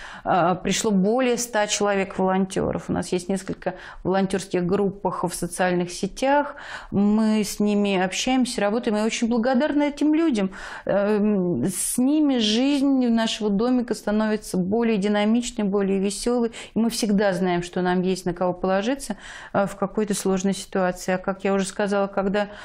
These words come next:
сто двадцать пять детей живут в домике, эти сложные ситуации возможны. Выпал снег, да, выпал снег,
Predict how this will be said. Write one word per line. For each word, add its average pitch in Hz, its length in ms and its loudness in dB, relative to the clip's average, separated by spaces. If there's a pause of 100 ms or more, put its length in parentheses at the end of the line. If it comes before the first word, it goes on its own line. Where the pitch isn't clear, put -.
(120)
сто - 240 -2
двадцать 202 460 -2
пять 208 200 0
детей 214 360 0
живут 202 260 0
в 202 80 0
домике, 262 460 2
эти 202 160 -6
сложные 214 400 0
ситуации 214 580 -2
возможны. 208 640 0 (460)
Выпал 208 460 2
снег, 269 600 0 (120)
да, 202 220 0
выпал 196 340 -2
снег, 247 540 0